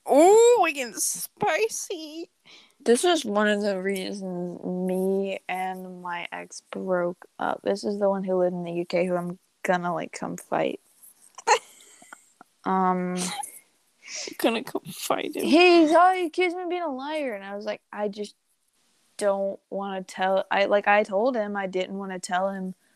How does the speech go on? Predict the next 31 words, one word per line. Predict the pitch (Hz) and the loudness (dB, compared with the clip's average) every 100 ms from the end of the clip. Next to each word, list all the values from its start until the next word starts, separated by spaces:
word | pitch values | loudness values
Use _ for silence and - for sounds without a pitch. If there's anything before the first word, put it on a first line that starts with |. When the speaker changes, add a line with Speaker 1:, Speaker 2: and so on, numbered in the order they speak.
| _ | _
Speaker 2:
why | 185 180 190 185 | -6 -2 0 0
I | 185 | 0
hung | 185 185 185 | -2 -2 -2
up. | 180 190 170 - - _ _ | -2 -2 -2 -8 -14 _ _
So, | - - 202 | -10 0 6
Speaker 1:
Mm-hmm. | 247 247 233 214 208 | 8 8 8 4 2
Speaker 2:
okay. | 202 208 - 202 175 160 - _ _ _ _ | 4 2 0 -8 -6 -8 -12 _ _ _ _
Me | 185 190 233 285 | -6 -2 0 0
and | 302 | 0
him | 233 214 196 185 202 _ _ | -2 -4 -4 -6 -10 _ _
were | 202 190 | -4 0
on | 185 208 | 0 0
the | 240 | -2
phone, | - 190 185 185 185 - _ - | -2 -2 -2 -6 -8 -10 _ -8
and | 180 | -4
we | 180 | 0
were | 190 190 | 0 0
doing | 185 185 196 214 | 0 0 0 -2
some | - 214 | 0 0
things. | 214 190 175 175 180 185 - - _ _ _ _ _ _ _ | 0 -2 -2 -8 -12 -12 -16 -18 _ _ _ _ _ _ _
Speaker 1:
Yeah. | - 196 - 277 - _ _ _ _ _ _ _ _ _ _ _ | 0 4 4 2 -4 _ _ _ _ _ _ _ _ _ _ _
Speaker 2:
Some | - 220 214 | 0 4 4
mutual | 208 220 - 226 208 | 4 2 2 4 6
things | 214 196 180 180 - | 4 0 0 -2 -4
for | 185 175 | 0 0
each | 175 175 | -2 -4
other. | 165 170 190 - _ _ _ _ _ _ _ _ _ _ _ - - | -4 -6 -8 -12 _ _ _ _ _ _ _ _ _ _ _ -6 2
If | 277 | 6
Speaker 1:
Mm-hmm. | 240 208 | 8 6
Speaker 2:
you, | 196 196 196 | 6 6 6
um, | 190 185 180 175 175 | 6 4 -2 -8 -12